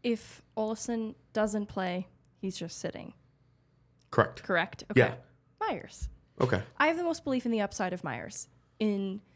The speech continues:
Speaker 1: the short-term future. Like, I still think he needs a little bit of time to get there, but
Speaker 2: Mm-hmm.
Speaker 1: I think the upside is going to be a greater payout.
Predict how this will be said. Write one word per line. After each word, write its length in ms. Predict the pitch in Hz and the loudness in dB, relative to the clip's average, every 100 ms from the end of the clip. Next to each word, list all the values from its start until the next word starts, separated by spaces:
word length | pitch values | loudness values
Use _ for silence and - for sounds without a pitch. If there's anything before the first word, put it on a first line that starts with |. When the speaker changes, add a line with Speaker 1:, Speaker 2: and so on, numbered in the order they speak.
| _ _ _ _ | _ _ _ _
Speaker 1:
the 180 | 214 220 | 0 0
short-term 1040 | 190 - 247 233 - - - - 220 196 | 0 2 4 4 2 -6 -6 -2 0 0
future. 600 | 190 - - 180 - - | -2 -8 -8 -8 -6 -4
Like, 200 | 131 226 | 2 2
I 60 | 226 | 2
still 220 | 220 269 | 0 0
think 180 | 247 254 | 0 0
he 180 | - 220 | 0 0
needs 280 | 208 202 185 | 2 0 0
a 40 | |
little 240 | 185 202 202 | -2 0 -2
bit 140 | 202 | -2
of 100 | 196 | -4
time 220 | - 196 | -4 -4
to 60 | 185 | -2
get 200 | 185 175 | -6 -4
there, 140 | 175 | 2
but 100 | 110 | 4
Speaker 2:
Mm-hmm. 100 | 127 | 6
Speaker 1:
I 40 | 233 | 4
think 140 | - | 2
the 100 | 180 | -4
upside 380 | 180 - 175 165 | -6 -4 -4 -4
is 140 | 170 - | -6 -6
going 240 | 170 175 | -8 -8
to 60 | - | -8
be 220 | 185 170 | -8 -6
a 80 | - | -6
greater 300 | 180 170 - | -6 -6 -8
payout. 420 | - - - 85 | -6 -6 -4 -6